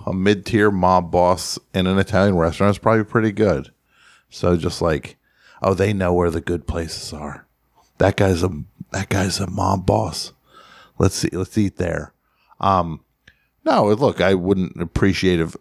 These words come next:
if, if they throw ears on your food, 'cause they throw it right on his, right on his pasta. And, um, wouldn't like that part, but everything else looked okay.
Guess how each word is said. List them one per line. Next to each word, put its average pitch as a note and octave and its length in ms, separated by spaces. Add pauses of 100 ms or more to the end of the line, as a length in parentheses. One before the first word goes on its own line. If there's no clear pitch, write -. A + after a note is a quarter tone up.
if, F#2+ 500
if - 180
they F2 180
throw F2 340
ears G2+ 380
on F#2 140
your D#2+ 140
food, F2 680
'cause G#2+ 140
they A2 100
throw A#2+ 240
it G2 40
right G2 300
on F#2+ 200
his, - 160 (380)
right A2 220
on G#2 200
his E2 160
pasta. A2+ 720 (760)
And, F#2 320
um, E2 460 (840)
wouldn't B2 160
like E2+ 180
that A2+ 300
part, D#2+ 420 (500)
but F2+ 440 (100)
everything C3+ 440
else C3 260
looked F#2 200
okay. F#2 640